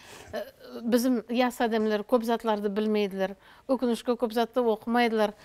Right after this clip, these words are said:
Міне сосындай сіздей тарихшілерден, нелерден сол міне бірінші қолдан, бірінші міне, ә, сол білген,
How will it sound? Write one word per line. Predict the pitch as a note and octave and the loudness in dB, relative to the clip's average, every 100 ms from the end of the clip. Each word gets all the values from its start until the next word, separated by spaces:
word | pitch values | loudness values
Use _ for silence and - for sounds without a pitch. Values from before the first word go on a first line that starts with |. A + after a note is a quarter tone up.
| - - | -20 -6
Міне | A#3 A#3+ | 0 0
сосындай | B3 A3+ A#3 A3+ A3+ | 2 0 0 0 0
сіздей | - A3+ G#3 A#3+ A3 - - - - | 0 -6 2 4 4 -4 -20 -16 0
тарихшілерден, | A#3+ A3+ - A#3 A3+ G#3+ A3+ A3 | 2 2 0 2 2 4 2 2
нелерден | A3 G#3+ G#3 G#3 G#3 G3+ _ - - - - | 2 2 0 2 0 0 _ -20 -20 -20 -12
сол | - B3+ A#3+ A3 | 2 4 6 4
міне | A3 G#3 G3 _ _ - - - | 2 0 -4 _ _ -20 -20 -8
бірінші | F#3+ A3+ B3+ B3 C#4+ - | 4 6 8 6 0 2
қолдан, | B3 A#3+ A#3+ A3 G3+ | 2 4 4 2 0
бірінші | G#3+ G#3+ G3+ C4+ C4 | 0 0 -2 0 2
міне, | A3+ A3+ G#3 | 2 2 0
ә, | - G3 G3 G3+ G#3 G3 F#3+ - - | -4 -14 -14 -12 -12 -12 -16 -16 -2
сол | A3+ G3+ - | 2 2 0
білген, | G#3 G3 A#3 G#3+ A3 B3+ | -10 2 4 4 4 4